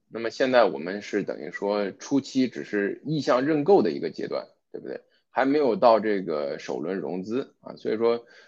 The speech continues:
未来这个所有的咱们G T V的一切就完全按照啊英国的这个法律，呃，金融相关的这个法律来执行。所以说这个公布这个财务报表啊等等这些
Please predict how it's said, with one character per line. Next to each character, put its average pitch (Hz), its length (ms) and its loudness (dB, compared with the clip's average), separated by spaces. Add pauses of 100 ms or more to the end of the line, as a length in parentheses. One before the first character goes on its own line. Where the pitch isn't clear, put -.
未 131 160 4
来 113 200 8
这 120 160 2
个 95 140 0
所 120 220 0
有 95 160 4
的 92 120 -2
咱 80 200 -4
们 101 160 -6
G - 120 -12
T 107 120 -12
V 110 140 -2
的 101 60 -2
一 87 200 -6
切 113 400 -2
就 95 200 -4
完 110 220 -2
全 95 220 -8
按 95 260 -6
照 - 320 -4
啊 64 140 -16 (180)
英 107 240 -4
国 82 180 -2
的 87 120 -4
这 - 100 -8
个 85 140 -6
法 - 260 -10
律， - 240 -8 (300)
呃， 62 260 -6
金 104 260 -4
融 98 180 -2
相 101 260 -2
关 98 180 0
的 92 80 -2
这 82 160 -4
个 71 140 -6
法 - 220 -8
律 92 140 -6
来 78 200 -6
执 80 160 -10
行。 - 160 -16 (260)
所 98 100 -12
以 82 60 -8
说 92 160 -4
这 90 80 -4
个 82 240 -2
公 107 280 -4
布 92 280 0
这 85 100 -6
个 85 180 -4
财 - 240 -6
务 104 140 -4
报 120 180 6
表 98 180 0
啊 90 200 -2
等 87 200 -4
等 78 160 -8
这 80 100 -6
些 82 260 -6